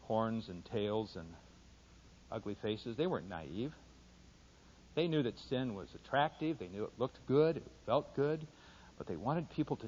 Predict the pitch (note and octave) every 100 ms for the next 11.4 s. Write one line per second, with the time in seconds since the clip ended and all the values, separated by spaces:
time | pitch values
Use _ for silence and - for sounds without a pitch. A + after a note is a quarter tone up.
0 | F#2+ A#2+ D#3+ E3 E3+ A#2 - G#2+ A#2 D#3
1 | D#3+ - - - - - - - - -
2 | D3+ D3 D3+ D3+ - C#3 - - G#2+ -
3 | C3 E3+ F3+ F3+ F#3 - - A#2 G#2 D3
4 | C#3 G#2+ E2+ - - - - - - -
5 | - - - - - - - - - -
6 | - - - - F2+ E2+ F2 G#2 F2+ -
7 | - - - - - - - - - -
8 | - - - - - - D2 C#2+ G2+ A2
9 | G2+ F2 D#2+ C#2+ - - - - - -
10 | - - - F#2+ F#2 - A#2 A2 - D2
11 | - - -